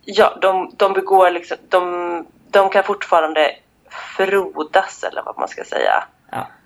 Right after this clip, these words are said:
Speaker 1: Eh, de kan fortfarande leva ett, alltså göra sin grej i fångenskap. För jag
Speaker 2: Mm.
Speaker 1: tror att det är mycket det också, att om man typ så här fångar in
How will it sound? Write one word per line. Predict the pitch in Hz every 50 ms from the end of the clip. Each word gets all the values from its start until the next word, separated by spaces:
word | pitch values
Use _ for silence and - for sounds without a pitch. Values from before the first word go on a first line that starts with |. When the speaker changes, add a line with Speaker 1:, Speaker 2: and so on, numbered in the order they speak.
| _ _ _ _ _ _ _ _ - 175
Speaker 1:
Eh, | 175 170 156 -
de | - 175
kan | 175 185 185
fortfarande | 185 185 185 - 170 156 156 156 156
leva | 151 151 143 139 139
ett, | 143 - - - - - - - -
alltså | - 170 - - 147 139 143 _ _ _ _ _ _ _ - -
göra | - 175 175 165 156 156
sin | 165 - 156 156 156
grej | - 170 170 180 190 170 151 - - - - - _
i | - - 170 156
fångenskap. | - 175 165 156 156 151 151 - - 175 160 - - -
För | - 175
jag | 175
Speaker 2:
Mm. | 170
Speaker 1:
tror | 170 175
att | 175
det | 165
är | 165
mycket | 165 165 170 - 233 226
det | 208 214 220
också, | - -
att | 240 226
om | - 147
man | 151 151
typ | - 151 147 -
så | -
här | - -
fångar | - 156 156 151 156
in | 170 180 175 160 156